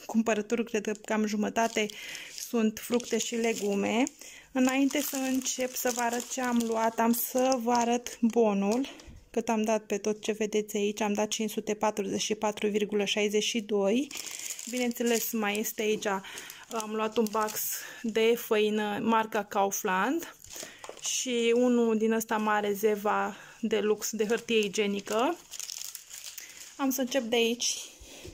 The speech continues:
Am luat ciuperci, o caserolă mare, ciuperci din astea mici. Aici am luat castraveți, castraveți, pardon, castraveții Fabio, a fost doi lei, uh, bucata.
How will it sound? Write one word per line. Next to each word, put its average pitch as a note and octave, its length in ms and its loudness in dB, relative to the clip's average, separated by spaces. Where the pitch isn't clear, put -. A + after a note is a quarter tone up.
Am B3 200 0
luat B3 360 2
ciuperci, A3+ 680 -2
o A3+ 100 -2
caserolă A3 520 0
mare, G3+ 500 0
ciuperci G#3+ 340 -2
din G#3 140 -2
astea G#3+ 280 -4
mici. G3+ 360 -4
Aici B3+ 220 2
am C4 140 4
luat B3 260 2
castraveți, A#3 760 0
castraveți, A3+ 800 0
pardon, G#3 360 -2
castraveții A3+ 920 2
Fabio, G#3 720 4
a G3 80 4
fost G#3+ 320 0
doi G#3+ 180 4
lei, G#3 440 2
uh, G3+ 100 4
bucata. G#3 720 2